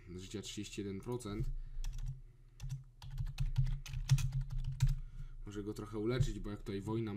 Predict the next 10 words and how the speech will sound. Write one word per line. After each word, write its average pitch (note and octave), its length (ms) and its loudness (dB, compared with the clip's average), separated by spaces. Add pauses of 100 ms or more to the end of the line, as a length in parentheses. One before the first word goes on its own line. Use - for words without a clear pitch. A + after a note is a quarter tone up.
padnie, A2 360 -4
to, F#2+ 240 -2 (460)
to F#2 100 -6
może A2 260 0
być G2+ 160 -4
już, - 260 -8
e, G2+ 260 -4
bardzo G2+ 400 -2
nieciekawie. G#2 720 -2 (1300)
Em, F2 760 -8